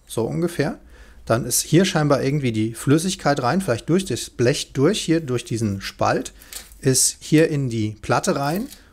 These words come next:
Und hier ist es am, außen an diesem Deckel runtergelaufen in diese Richtung. Und so wurde das Notebook jetzt hier entsprechend beschädigt.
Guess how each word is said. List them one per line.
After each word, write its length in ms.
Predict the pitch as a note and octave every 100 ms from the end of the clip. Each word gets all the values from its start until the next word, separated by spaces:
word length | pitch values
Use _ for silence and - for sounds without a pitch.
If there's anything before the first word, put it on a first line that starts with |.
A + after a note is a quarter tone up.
| -
Und 240 | - C3 A#2+
hier 320 | - D#3 E3
ist 220 | D3 C3+
es 120 | C#3+
am, 320 | C#3 A#2+ A#2 -
außen 320 | - C3+ D3
an 100 | A2
diesem 240 | A2 G#2 G2+
Deckel 280 | D3 F#3
runtergelaufen 1080 | D#3+ C3 F#3+ E3 D#3 C#3 B2+ E3+ G3 G3+ - - - -
in 220 | - C3+ B2
diese 260 | C#3+ D3+
Richtung. 520 | C3 E3 E3 F3 F#3+ - - -
Und 560 | D3 C3+ C#3 - - - -
so 300 | - C#3+ B2
wurde 180 | C3+
das 220 | A#2 B2 -
Notebook 440 | A#2 A#2 A#2+ -
jetzt 180 | A2+ -
hier 280 | - A2 A2 - - - -
entsprechend 560 | - A2+ - A#2 A2 A2+
beschädigt. 720 | - - B2 B2 B2+ - -